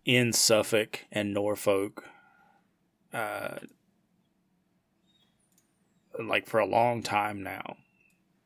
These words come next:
And, um,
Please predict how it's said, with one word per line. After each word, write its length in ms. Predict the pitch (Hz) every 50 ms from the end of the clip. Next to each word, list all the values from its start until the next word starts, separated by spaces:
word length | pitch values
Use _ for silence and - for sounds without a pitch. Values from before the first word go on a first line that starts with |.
| _ _ _ _ _ _ _ _ _ _ _ _ _ _ _ _ _ _ _ _ _ _ _ _ _ _ -
And, 460 | - 101 101 101 98 101 101 98 98
um, 420 | 98 95 95 95 101 107 110 117